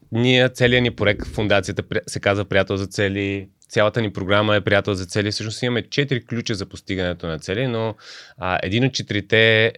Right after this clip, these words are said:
е приятеля за цели и това е като черешката на тортата, от време на време го, а, казваме. Ти всъщност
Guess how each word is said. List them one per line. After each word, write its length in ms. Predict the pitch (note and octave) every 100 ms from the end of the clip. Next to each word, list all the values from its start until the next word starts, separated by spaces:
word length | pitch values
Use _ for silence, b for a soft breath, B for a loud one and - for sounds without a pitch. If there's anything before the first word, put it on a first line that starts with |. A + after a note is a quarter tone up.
| -
е 400 | G2+ G2+ G2 F#2+ _
приятеля 520 | G2+ F#2+ A#2 C#3 C#3
за 140 | C3 B2
цели 260 | A#2+ B2+
и 40 | C3
това 160 | -
е 80 | A2+
като 160 | - A#2+
черешката 580 | - F#2+ A#2+ - C#3 A#2+
на 120 | G#2
тортата, 520 | - A#2+ A2 G2+ G2+
от 100 | F2
време 220 | F#2 F#2+
на 100 | F#2
време 220 | F2+ F#2
го, 260 | E2+ F2 E2+ B B B
а, 240 | F2 F2
казваме. 560 | E2+ F2+ E2+ F2+ C3 D3+ B B B B B B
Ти 120 | - E3
всъщност 760 | - E3 F#3 F#3 F3+ - -